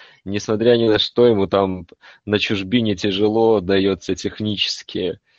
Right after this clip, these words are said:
У них ж там, ну, это ж деревня, Лондон, там ни микрофонов нормальных, компьютер еле нашел.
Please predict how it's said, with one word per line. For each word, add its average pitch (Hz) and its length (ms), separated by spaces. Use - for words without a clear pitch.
У 107 100
них 143 180
ж - 60
там, 147 200
ну, 139 280
это 220 160
ж 151 100
деревня, 180 540
Лондон, 123 500
там 117 240
ни 123 100
микрофонов 131 680
нормальных, 117 600
компьютер 135 480
еле 123 280
нашел. 107 680